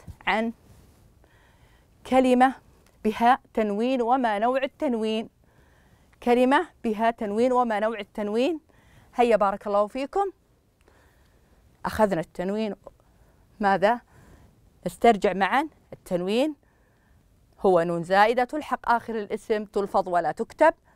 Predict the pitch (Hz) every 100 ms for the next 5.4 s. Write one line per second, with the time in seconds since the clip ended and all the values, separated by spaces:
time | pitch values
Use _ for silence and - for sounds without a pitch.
0 | _ _ _ _ _ _ - 185 190 180
1 | _ - 233 240 214 214 220 220 320 -
2 | _ - 165 175 196 220 359 359 - 180
3 | 190 180 151 220 233 285 294 - _ _
4 | _ _ _ _ _ _ _ - - 196
5 | 233 - 294 285